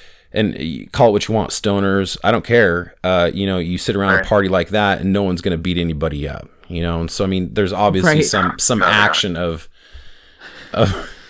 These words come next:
Speaker 1: of medicine, if you will.
Speaker 3: It's true.
Speaker 1: Socialism.
Speaker 2: Yeah,
Speaker 1: you know, so.
Speaker 2: yeah. I guess the only reason I draw any distinction in my head is the way it's,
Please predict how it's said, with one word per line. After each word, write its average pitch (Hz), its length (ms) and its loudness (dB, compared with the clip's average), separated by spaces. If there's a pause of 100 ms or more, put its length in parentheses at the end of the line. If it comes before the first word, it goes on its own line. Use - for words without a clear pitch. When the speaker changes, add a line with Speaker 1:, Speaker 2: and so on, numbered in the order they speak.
(140)
Speaker 1:
of 90 160 -2
medicine, 95 480 0
if - 240 -4
you 120 100 -2 (100)
will. 104 100 -2 (220)
Speaker 3:
It's - 380 -8
true. - 120 -8
Speaker 1:
Socialism. 80 680 2
Speaker 2:
Yeah, 233 280 6
Speaker 1:
you 170 80 0
know, 220 60 2
so. - 0 -
Speaker 2:
yeah. 180 240 6 (840)
I 180 180 2
guess 220 140 0 (100)
the 220 80 0
only 202 220 0
reason 160 260 0
I 120 120 6
draw 107 280 4
any 104 440 -2 (200)
distinction 117 480 -6
in 107 100 0
my 92 160 2
head 120 280 2
is 95 80 2 (100)
the 98 60 -2
way 98 220 4
it's, 90 100 -2